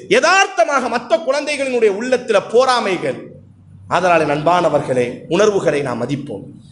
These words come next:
அது யாராக இருக்கட்டும், மனைவியா இருக்கட்டும், குழந்தையா இருக்கட்டும், அயல்வாசியா இருக்கட்டும்,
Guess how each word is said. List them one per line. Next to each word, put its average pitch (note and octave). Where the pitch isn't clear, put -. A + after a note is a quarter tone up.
அது C#3
யாராக C4+
இருக்கட்டும், D#3
மனைவியா F#3
இருக்கட்டும், C#3+
குழந்தையா G#3
இருக்கட்டும், D#3
அயல்வாசியா A3
இருக்கட்டும், D3+